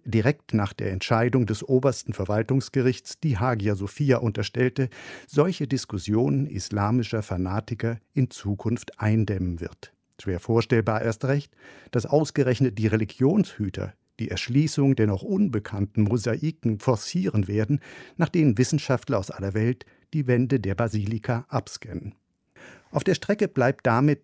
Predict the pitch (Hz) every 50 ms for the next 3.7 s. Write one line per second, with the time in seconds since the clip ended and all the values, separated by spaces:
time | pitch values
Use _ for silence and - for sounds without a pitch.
0 | _ - 113 98 - - - - 123 120 - 127 135 165 180 170 175 147 - 131
1 | 104 95 127 127 143 147 117 101 95 - - 104 - 131 147 147 - 160 147 143
2 | - 135 127 - - 151 147 - - - 156 147 - 135 135 139 131 160 - -
3 | 117 - - 131 - - 110 104 98 92 87 101 139